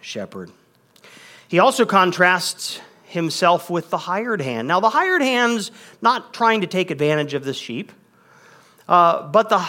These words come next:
the hired hand, hand has limits to what he's willing to do on behalf of the sheep, right? When the wolf comes, the hired hand says, "I'm out of here." <laughs>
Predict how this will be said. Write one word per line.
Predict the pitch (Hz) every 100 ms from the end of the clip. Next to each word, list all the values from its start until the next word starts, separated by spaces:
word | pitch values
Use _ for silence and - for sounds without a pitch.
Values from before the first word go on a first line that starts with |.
| -
the | 196
hired | 175 320 330
hand, | 220 220 220 240 254
hand | 190 208 202
has | 180 175
limits | 165 220 381 247 208 - -
to | - 196 196 196 190 - - _
what | - 165 247
he's | 247 196
willing | 233 226
to | 190
do | 196 262 175
on | 175 175
behalf | 175 226 247
of | 151
the | 135
sheep, | - 110 - - - _ _
right? | 156 262 175
When | 180
the | 175
wolf | 262 370 -
comes, | - 220 233 339 285 - - -
the | 151
hired | 190 302 277 226
hand | 175 226 226 208
says, | 202 160
"I'm | 160 330
out | 269 330
of |
here." | 120 - - _ _
<laughs> | -